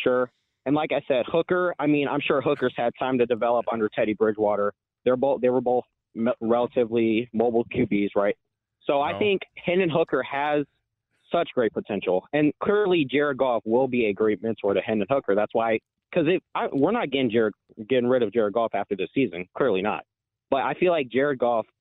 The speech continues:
Speaker 1: doesn't have what it takes if he loses
Speaker 2: Why
Speaker 1: in these
Speaker 2: doesn't it?
Speaker 1: playoffs
Speaker 2: Why?
Speaker 1: before
Speaker 2: Why
Speaker 1: he
Speaker 2: is it? I mean, you said a lot of,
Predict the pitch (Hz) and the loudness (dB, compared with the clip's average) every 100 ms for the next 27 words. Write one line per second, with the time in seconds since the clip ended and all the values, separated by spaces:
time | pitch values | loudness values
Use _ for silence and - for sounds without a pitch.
0 | _ 123 120 110 - - 113 107 104 98 | _ -2 0 -2 -4 -4 -2 0 -2 -6
1 | _ _ _ _ 104 117 113 - _ - | _ _ _ _ 0 2 2 -2 _ 0
2 | 113 98 - - 107 147 - 175 170 185 | 0 0 -6 -14 -4 -2 2 2 4 4
3 | 135 120 104 165 269 247 254 208 - 214 | 2 0 2 4 4 4 0 2 4 4
4 | 180 143 165 185 170 139 92 - 123 143 | 2 2 2 2 2 0 -2 0 0 2
5 | 139 131 156 143 139 123 110 | 0 0 0 2 2 0 -2